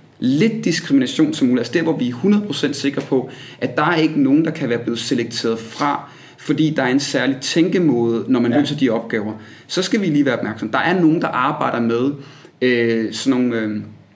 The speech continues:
Speaker 1: altså cultural diverse, øh, G M A, men, men det er ikke dem, der er blevet brugt til at lave forskning på, fordi det er jo de tidligere, altså det,
Speaker 2: Præcis.
Speaker 1: det er jo dem, der er så blevet lavet på en, en eller anden gang i halvtredserne, ikke?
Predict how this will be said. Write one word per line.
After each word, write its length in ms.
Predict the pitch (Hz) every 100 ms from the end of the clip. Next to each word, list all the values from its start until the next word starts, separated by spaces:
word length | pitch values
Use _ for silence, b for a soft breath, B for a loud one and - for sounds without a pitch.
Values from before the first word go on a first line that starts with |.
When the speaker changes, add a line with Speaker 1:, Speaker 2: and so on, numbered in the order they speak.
| _ _ -
Speaker 1:
altså 160 | 131 -
cultural 400 | 147 151 147 117 120 113
diverse, 420 | 123 151 156 -
øh, 160 | 127 117
G 200 | 123 117
M 40 |
A, 80 | 135 - - b b b b
men, 320 | 127 131 127 -
men 240 | 131 117
det 80 | 127
er 40 | 139
ikke 180 | 170 165
dem, 200 | 139 143
der 100 | 135
er 160 | 120
blevet 180 | 113 110
brugt 220 | 113 139
til 140 | - 123
at 80 |
lave 300 | 113 113 117
forskning 480 | 117 107 156 113 98
på, 200 | - 117
fordi 240 | - 117 113
det 80 |
er 40 | 151
jo 100 | 156
de 120 | -
tidligere, 520 | - 156 151 110 - - - - _ -
altså 120 | 151
det, 80 | 147
Speaker 2:
Præcis. 240 | 131 - -
Speaker 1:
det 60 |
er 40 | 151
jo 40 |
dem, 140 | 139 139
der 60 |
er 60 | 127
så 140 | 131
blevet 180 | 123 123
lavet 180 | 120 127
på 80 | 123
en, 80 | 107
en 60 |
eller 120 | -
anden 180 | 120 113
gang 140 | 117 117
i 40 |
halvtredserne, 480 | 104 - 113 123
ikke? 120 | 110